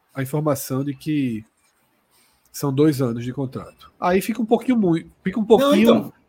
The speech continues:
Speaker 1: acima
Speaker 2: Com dois,
Speaker 1: mesmo,
Speaker 2: com
Speaker 1: como
Speaker 2: dois,
Speaker 1: você vem
Speaker 2: com
Speaker 1: falando,
Speaker 2: dois, é,
Speaker 1: né?
Speaker 2: com, com esses dois anos, enfim. Mas aí eu tô, já tô ponderando o que seriam, por que seriam dois anos. Assim, primeiro, obviamente, o goleiro ima-, querendo mais uma segurança contratual, uma reta final de carreira, ter esse salário.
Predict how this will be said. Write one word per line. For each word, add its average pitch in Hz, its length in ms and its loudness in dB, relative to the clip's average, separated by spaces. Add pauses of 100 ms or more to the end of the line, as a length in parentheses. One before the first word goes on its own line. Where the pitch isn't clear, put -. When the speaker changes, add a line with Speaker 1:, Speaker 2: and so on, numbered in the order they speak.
(420)
Speaker 1:
acima 160 400 -2
Speaker 2:
Com 156 60 2
dois, 170 180 4
Speaker 1:
mesmo, 165 120 -8
Speaker 2:
com 160 60 -2
Speaker 1:
como 190 120 6
Speaker 2:
dois, - 20 4
Speaker 1:
você - 120 0
vem 151 80 -2
Speaker 2:
com - 60 -6
Speaker 1:
falando, 135 240 2
Speaker 2:
dois, 127 160 2
é, 117 60 0
Speaker 1:
né? 107 60 -6
Speaker 2:
com, - 200 -16
com 156 100 -4
esses 151 200 -4
dois 156 260 0
anos, 151 240 -2
enfim. 131 240 -8
Mas 123 160 0
aí 147 120 2
eu - 100 0
tô, 160 120 -4
já 160 120 4
tô 180 140 -4
ponderando 180 460 4
o 175 40 -4
que 180 120 -10
seriam, 170 400 -2
por 175 160 -6
que 180 120 -2
seriam 165 260 -4
dois 160 220 -4
anos. 98 180 -4
Assim, 104 220 -8
primeiro, 113 300 -2
obviamente, 104 440 -4
o 110 60 -14
goleiro 117 260 0
ima-, 107 340 -6
querendo 113 360 0
mais 110 160 -4
uma 117 100 -6
segurança 120 400 -6
contratual, 120 480 -2
uma - 120 -14
reta 113 180 -10
final 104 160 -8
de - 80 -18
carreira, 117 280 -2
ter 107 200 -4
esse 107 180 -8
salário. 127 480 -2